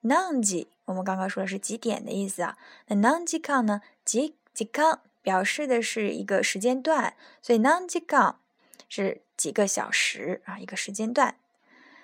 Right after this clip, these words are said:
呃，一日就是一天的意思啊，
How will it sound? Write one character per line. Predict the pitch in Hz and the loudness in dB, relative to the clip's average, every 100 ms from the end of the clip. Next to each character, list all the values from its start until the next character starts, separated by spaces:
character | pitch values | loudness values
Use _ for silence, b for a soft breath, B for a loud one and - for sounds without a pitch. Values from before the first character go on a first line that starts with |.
| B B B - | B B B -8
呃， | 101 110 110 - | -4 -4 -6 -6
一 | 220 | -4
日 | 214 339 349 349 - 349 - _ _ _ _ - | -2 -4 -8 -4 0 0 -2 _ _ _ _ -12
就 | 95 | -8
是 | - - - - _ _ _ | -6 -6 -8 -14 _ _ _
一 | 226 | -10
天 | - - 220 202 202 | -8 0 2 2 2
的 | 190 | 0
意 | 175 180 | -2 -6
思 | 185 | -6
啊， | 185 - | -8 -10